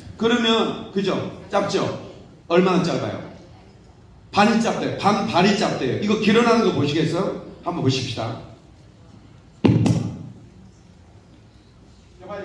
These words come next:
이게 짧잖아요. 그러니까 봐봐. 그죠? 짧죠? 네. 이게 짧은데 이게 길어납니다.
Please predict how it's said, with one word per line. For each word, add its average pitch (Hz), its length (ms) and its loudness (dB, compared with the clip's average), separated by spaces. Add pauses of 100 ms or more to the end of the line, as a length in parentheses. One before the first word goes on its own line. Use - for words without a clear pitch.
이게 - 300 -14
짧잖아요. 247 560 -12 (100)
그러니까 135 240 -20 (140)
봐봐. 165 160 -16 (680)
그죠? 156 240 -16 (1040)
짧죠? 202 360 -16 (1040)
네. - 280 -2 (1300)
이게 196 200 -10
짧은데 226 720 -10 (280)
이게 196 240 -2
길어납니다. 156 760 4